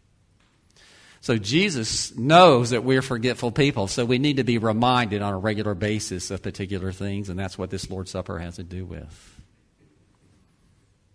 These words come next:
To remind us. Remind us that Jesus has come. Remind us that Jesus has lived. Remind us that Jesus has died.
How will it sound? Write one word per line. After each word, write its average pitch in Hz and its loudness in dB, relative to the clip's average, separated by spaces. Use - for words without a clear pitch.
To 95 -6
remind 85 -6
us. - -16
Remind 98 -4
us - -12
that 87 -10
Jesus 87 -10
has 80 -12
come. 73 -12
Remind 101 -2
us 85 -10
that 85 -8
Jesus 92 -8
has 95 -10
lived. 90 -10
Remind 101 -2
us 110 -4
that 101 -6
Jesus 95 -10
has 95 -10
died. 85 -10